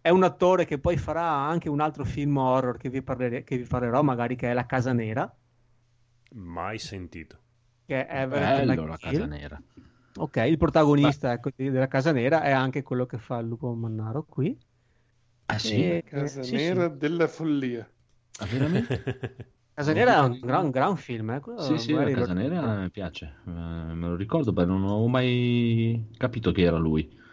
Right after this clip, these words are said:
Speaker 1: Sì, eh, è lui, è lui. E, e basta, insomma, dai, non è, c'è questo bel colpo di scena, e io ricordo, me lo guardavo sempre, eh, sulle varie note horror, Zio Tibia, questo lo davano in rotazione continua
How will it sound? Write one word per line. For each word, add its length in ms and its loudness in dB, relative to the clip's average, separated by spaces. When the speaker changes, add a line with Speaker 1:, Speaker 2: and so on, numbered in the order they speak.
Speaker 1:
Sì, 160 -6
eh, 680 -8
è 440 -6
lui, 180 -2
è 40 -2
lui. 260 -6
E, 1000 4
e 60 2
basta, 300 0
insomma, 300 -6
dai, 300 0
non 160 0
è, 200 2
c'è 120 -4
questo 220 -6
bel 160 4
colpo 260 0
di 80 4
scena, 880 2
e 380 -8
io 400 0
ricordo, 440 -4
me 100 -2
lo 80 0
guardavo 440 0
sempre, 720 -2
eh, 40 -20
sulle 280 0
varie 220 2
note 300 2
horror, 400 2
Zio 260 2
Tibia, 340 0
questo 280 -4
lo 80 0
davano 380 2
in 60 4
rotazione 480 0
continua 640 4